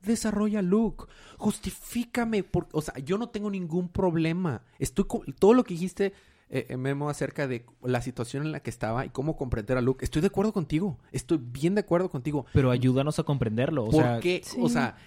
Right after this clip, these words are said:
Speaker 1: no me puedes decir, no hay argumento que alguien me pueda decir, y he vide-, he visto videos, leído artículos, he escuchado la opinión, he hablado tanto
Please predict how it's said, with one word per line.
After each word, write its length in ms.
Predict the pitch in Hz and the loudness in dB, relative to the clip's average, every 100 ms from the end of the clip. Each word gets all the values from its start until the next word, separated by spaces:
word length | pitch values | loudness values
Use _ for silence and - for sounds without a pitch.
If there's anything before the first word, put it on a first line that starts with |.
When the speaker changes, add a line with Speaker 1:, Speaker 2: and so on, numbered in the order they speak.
| - | -16
Speaker 1:
no 340 | 160 165 208 240 | -8 -2 0 0
me 140 | 233 | -4
puedes 500 | - 214 220 226 190 | -6 0 0 0 -2
decir, 420 | 185 - 190 170 - | -4 -4 -4 -4 0
no 180 | 165 | 2
hay 120 | 208 220 | 2 2
argumento 460 | 214 196 196 190 | -2 -2 -2 -2
que 100 | 190 | -2
alguien 200 | 185 196 185 | -2 -2 -2
me 140 | 175 | -4
pueda 280 | - 160 185 | -2 -2 0
decir, 280 | 175 147 165 | -2 -2 -4
y 160 | 156 151 | -2 -2
he 60 | |
vide-, 340 | 170 196 175 170 | -2 -2 -2 -2
he 140 | 139 | 0
visto 340 | 156 170 - 165 | 0 -2 -2 -4
videos, 380 | 131 113 120 127 | -2 0 0 0
leído 260 | 127 147 | -2 -2
artículos, 520 | 143 - 127 120 120 | -6 -8 -10 -6 -6
he 20 | 120 | -6
escuchado 320 | 120 - 156 | -14 -8 -6
la 60 | |
opinión, 280 | 170 131 139 135 | -6 -8 -8 -6
he 140 | 147 | -2
hablado 340 | 170 214 160 165 _ | -2 0 -2 -4 _
tanto 460 | 160 156 156 101 | -2 -2 -2 -4